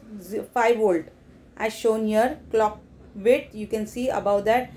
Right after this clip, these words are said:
there is one arrow black, that is positive level. So level starts from certain timing and end after certain time. For example, five minutes, clock is of five minutes. So for example,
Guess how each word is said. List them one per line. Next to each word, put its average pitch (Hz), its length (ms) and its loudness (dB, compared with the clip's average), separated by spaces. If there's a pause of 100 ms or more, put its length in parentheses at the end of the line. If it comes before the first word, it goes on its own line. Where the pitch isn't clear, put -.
(240)
there 208 140 -2
is 202 80 -4
one 220 180 -2
arrow 202 320 0
black, 214 420 -2 (400)
that 226 360 0
is 277 280 -4
positive 220 580 -2
level. 190 480 2 (240)
So 254 140 -2
level 240 460 2
starts 277 480 -2
from 285 220 -6
certain 254 420 -4
timing 254 360 0
and 254 140 0
end 233 460 -2
after 214 300 -4
certain 214 420 -4
time. 180 200 -4
For 226 140 -6
example, 220 400 -6
five 220 260 -2
minutes, 180 320 -2 (380)
clock 240 240 0
is 247 80 0
of 254 140 -2
five 214 240 -2
minutes. 170 380 -6 (260)
So 285 160 -6
for 269 200 0
example, 254 520 -2